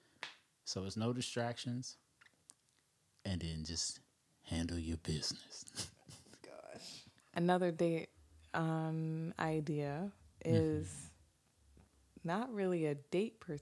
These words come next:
Speaker 2: se, but
Speaker 1: Mm-hmm.
Speaker 2: is setting up an, an opportunity to just enjoy each other's company, doing whatever you want.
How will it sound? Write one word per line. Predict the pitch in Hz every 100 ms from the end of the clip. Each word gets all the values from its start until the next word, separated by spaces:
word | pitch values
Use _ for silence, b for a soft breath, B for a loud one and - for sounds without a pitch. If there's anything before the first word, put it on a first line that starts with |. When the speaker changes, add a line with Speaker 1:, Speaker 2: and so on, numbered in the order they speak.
| - -
Speaker 2:
se, | 190 156 151 -
but | 156 -
Speaker 1:
Mm-hmm. | -
Speaker 2:
is | 156 151 147 - - -
setting | 170 160 151 151 -
up | 165 156 -
an, | 156 151 - - -
an | 156
opportunity | 147 147 - 160 151 151 147 143 -
to | 156
just | 147 147 147 156
enjoy | 151 156 147
each | 143 151
other's | 147 143
company, | - 160 151 147
doing | 147 147 143
whatever | 143 175 202
you | 147
want. | 143 143